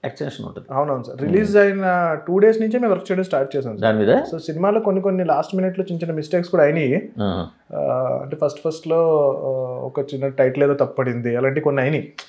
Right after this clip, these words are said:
Speaker 2: అవి కూడా అన్నీ కొంచెం clean చేస్తున్నాం. మా స-, మా ఈగో, మా ఓసీడీ satisfaction clear చేసుకోవడానికి.
Speaker 1: కానీ మీ producer గారితో journey కొనసాగుతుందా నిరంజన్ రెడ్డి గారు?
Speaker 2: హండ్రెడ్ పర్సెంట్ సార్.
Speaker 1: Hmm.
Speaker 2: ఆయన already, uh, నెక్స్ట్ చేసే films అన్నిట్లో
Speaker 1: ఎందుకంటే
Speaker 2: కూడా
Speaker 1: మీకు ఎవరెవరో ఎంతెంతో ఆఫర్లు ఇస్తారు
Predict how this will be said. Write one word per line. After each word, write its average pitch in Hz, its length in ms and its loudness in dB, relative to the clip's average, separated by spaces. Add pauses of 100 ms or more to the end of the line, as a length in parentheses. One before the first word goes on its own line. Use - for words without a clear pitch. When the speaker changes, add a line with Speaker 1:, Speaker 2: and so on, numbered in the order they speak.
(220)
Speaker 2:
అవి 143 100 0
కూడా 170 160 2
అన్నీ 156 160 -2
కొంచెం 139 600 -4
clean 147 240 0
చేస్తున్నాం. 120 380 0
మా 123 140 2
స-, - 200 -6
మా 135 100 -2
ఈగో, 143 300 2
మా 131 260 -2
ఓసీడీ 151 340 4
satisfaction 139 600 0
clear 131 260 0
చేసుకోవడానికి. - 760 -2 (960)
Speaker 1:
కానీ 117 200 4
మీ 107 280 2
producer 117 440 2
గారితో 113 180 0
journey 104 260 2
కొనసాగుతుందా 110 640 -2 (100)
నిరంజన్ 110 280 6
రెడ్డి 98 180 4
గారు? 101 100 4
Speaker 2:
హండ్రెడ్ 190 200 0
పర్సెంట్ 127 260 0
సార్. 104 100 -12
Speaker 1:
Hmm. - 360 -10
Speaker 2:
ఆయన 117 140 -6
already, 139 540 0
uh, 117 400 -4 (280)
నెక్స్ట్ 135 400 -12
చేసే 135 300 -2
films 131 300 -6
అన్నిట్లో 131 300 -2
Speaker 1:
ఎందుకంటే 104 200 6
Speaker 2:
కూడా 110 40 4
Speaker 1:
మీకు 95 120 4
ఎవరెవరో 107 460 8
ఎంతెంతో 101 400 2
ఆఫర్లు 98 300 4
ఇస్తారు 98 440 -2